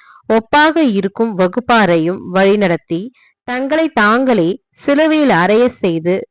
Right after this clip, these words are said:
தேவனுக்கு பிரியமானவர்களாக வழிநடத்துகின்றது.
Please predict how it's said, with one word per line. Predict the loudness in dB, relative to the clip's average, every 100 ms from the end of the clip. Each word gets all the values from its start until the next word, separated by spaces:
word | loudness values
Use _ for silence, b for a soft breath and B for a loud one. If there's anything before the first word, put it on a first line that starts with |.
| -4
தேவனுக்கு | -2 0 0 0 -2 -6 -4 -2
பிரியமானவர்களாக | 0 0 0 0 0 0 0 0 0 0 -2 -2
வழிநடத்துகின்றது. | 0 2 0 -2 -4 -6 -4 -4 -2 -2 -2